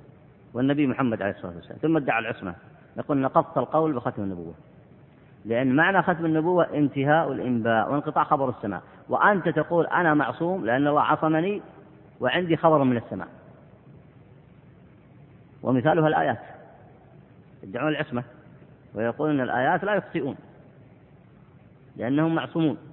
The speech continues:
وعندهم خبر، عندهم علم لدني يمنعهم من العصمة".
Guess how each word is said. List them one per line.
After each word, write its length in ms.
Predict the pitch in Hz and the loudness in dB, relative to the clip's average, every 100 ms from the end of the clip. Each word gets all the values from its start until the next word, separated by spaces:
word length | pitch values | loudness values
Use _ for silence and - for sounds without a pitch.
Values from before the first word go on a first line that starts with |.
| - - - - - - - - - - - | -20 -20 -20 -20 -20 -20 -20 -20 -20 -20 -10
وعندهم 440 | 107 156 156 165 | -2 0 2 2
خبر، 280 | 156 165 113 - - - - - - - - - - - - | 2 0 0 -4 -20 -20 -20 -20 -20 -20 -20 -20 -20 -20 -6
عندهم 340 | 135 139 143 | -2 2 2
علم 240 | 117 170 107 - | 2 0 -2 -8
لدني 640 | 117 123 151 160 117 87 | -6 0 2 4 2 -2
يمنعهم 380 | 110 131 131 165 | -4 -2 -2 -2
من 40 | 127 | -4
العصمة". 300 | 95 - | -6 -12